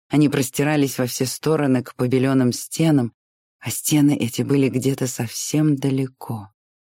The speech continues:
Хотя взрослый человек может здесь выпрямиться в полный рост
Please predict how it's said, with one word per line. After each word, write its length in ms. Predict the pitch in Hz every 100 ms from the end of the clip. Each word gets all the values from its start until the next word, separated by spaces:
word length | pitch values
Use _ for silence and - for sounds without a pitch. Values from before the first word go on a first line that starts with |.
| _ _ _ -
Хотя 260 | 156 175
взрослый 400 | 156 185 196 165
человек 460 | 151 156 156 160 -
может 400 | 156 208 175 110
здесь 380 | 110 127 120 -
выпрямиться 600 | 135 131 127 120 - 117
в 80 |
полный 300 | - 127 120
рост 360 | 120 113 104 -